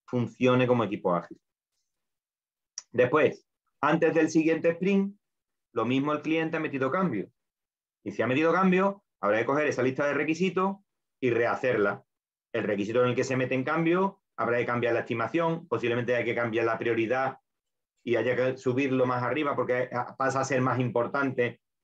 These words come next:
en el, en el product backlog y posiblemente entre en el siguiente sprint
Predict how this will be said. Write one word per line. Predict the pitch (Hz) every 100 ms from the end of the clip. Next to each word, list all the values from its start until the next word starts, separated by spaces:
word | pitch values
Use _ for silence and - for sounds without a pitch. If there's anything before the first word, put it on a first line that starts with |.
| -
en | 123
el, | 123 120 -
en | 123
el | 120
product | 127 123 120
backlog | 156 170 156 180 _ _ -
y | 110
posiblemente | 113 - 123 123 127
entre | 127 123
en |
el | 127 131 -
siguiente | - 123 123 127
sprint | 131 135 127